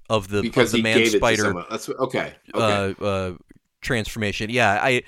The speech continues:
Speaker 2: Right.
Speaker 1: it, and it, I think it has, uh, it also has something to do with, uh,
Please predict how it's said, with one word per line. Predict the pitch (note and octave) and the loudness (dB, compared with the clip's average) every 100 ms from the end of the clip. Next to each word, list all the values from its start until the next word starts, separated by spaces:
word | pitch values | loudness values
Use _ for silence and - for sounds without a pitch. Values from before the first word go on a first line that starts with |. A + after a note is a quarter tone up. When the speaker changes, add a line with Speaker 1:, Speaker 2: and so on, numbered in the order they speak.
| - | -4
Speaker 2:
Right. | G#2+ E2 - | -4 -4 -8
Speaker 1:
it, | D#3 D#3 - | -4 -4 -2
and | D#3+ | -2
it, | D#3+ - | -4 -4
I | D3 | -4
think | C#3+ - F3+ | -2 -4 -4
it | D#3 | -4
has, | D3+ D3 B2+ - - | 0 0 -2 -6 -6
uh, | A2+ G#2+ G#2 G2+ | -4 0 0 -2
it | A#2 A#2+ | -2 -2
also | B2 - | -2 -2
has | B2+ A#2+ | -2 -2
something | - C3 B2 A#2+ | -2 -4 -4 -6
to | C3 | -6
do | A2 A#2 A2+ | -2 -2 -2
with, | G#2 A2 G#2+ - _ _ _ _ _ | 0 0 0 -8 _ _ _ _ _
uh, | G#2+ G2+ G2+ G2 F#2+ | 0 2 2 2 0